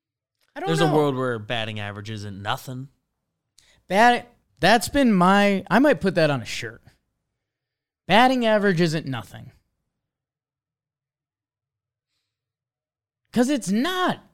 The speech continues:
Speaker 1: It shows you when you get a hit. So if you have a guy a la Aaron Hicks, who's a two thirty batting average, but a three fifty on base percentage,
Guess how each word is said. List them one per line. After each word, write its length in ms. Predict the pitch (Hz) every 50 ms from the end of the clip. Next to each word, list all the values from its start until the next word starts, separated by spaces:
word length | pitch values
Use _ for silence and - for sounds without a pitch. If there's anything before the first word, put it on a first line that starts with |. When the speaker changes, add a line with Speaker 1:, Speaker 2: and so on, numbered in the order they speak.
| _ _ _ _ -
Speaker 1:
It 140 | 156 156
shows 340 | - - 233 254 311 320 254
you 120 | 277 294 269
when 160 | 269 269 269
you 80 | 262
get 140 | 214 240 240
a 60 | 226
hit. 380 | 185 175 247 339 320 - - - 147 _ _ _ _ _ _ _ _ _ _ _ _ _ _ _ _ _ _
So 200 | - - 175 185
if 120 | 165 151
you 140 | 190 233 240
have 200 | 240 254 254 233
a 100 | 233 202
guy 580 | 151 160 185 202 214 214 214 208 202 185 165 - _ _ _ -
a 120 | 139 165
la 320 | 170 165 165 160 156 160 - -
Aaron 240 | - 151 170 175 160
Hicks, 460 | 180 233 220 - - - - - - - _ _ _ _ _ _ _ _
who's 140 | - 143 135
a 60 | 139
two 260 | - - - 185 202
thirty 340 | 196 - 196 190 190 185 185
batting 400 | 151 160 175 196 208 185 160 147
average, 500 | 135 127 120 123 135 143 139 - - - _ _ _ _ _ _ _ _ _ _ _ _ _ _ _ _ _ _ _ _ -
but 140 | 131 135 135
a 240 | 135 131 135 131 120
three 440 | - - - 135 139 151 165 190 175
fifty 440 | - - 185 185 - - 175 175 170
on 200 | 160 156 147 139
base 260 | 175 196 190 - -
percentage, 640 | - 135 - - 117 107 107 127 156 - - -